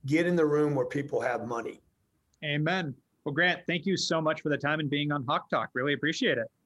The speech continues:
Speaker 1: Brother, I appreciate you, man. I'll see you in the club.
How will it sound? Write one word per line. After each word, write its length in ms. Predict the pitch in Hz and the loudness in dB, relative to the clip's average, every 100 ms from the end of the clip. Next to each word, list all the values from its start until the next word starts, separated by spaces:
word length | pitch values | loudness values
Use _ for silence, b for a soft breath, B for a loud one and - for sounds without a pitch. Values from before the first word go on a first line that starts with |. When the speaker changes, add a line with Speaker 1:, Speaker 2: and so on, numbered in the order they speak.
| _ 139 | _ 2
Speaker 1:
Brother, 240 | 160 165 | 4 6
I 40 | 170 | 4
appreciate 560 | 175 190 - 170 156 | 2 0 2 2 2
you, 60 | 156 | 0
man. 260 | 147 151 | 2 2
I'll 80 | 160 | 2
see 220 | 165 175 | 0 2
you 60 | 170 | 2
in 60 | 160 | 2
the 60 | |
club. 560 | 151 170 175 135 - | 2 4 4 2 -2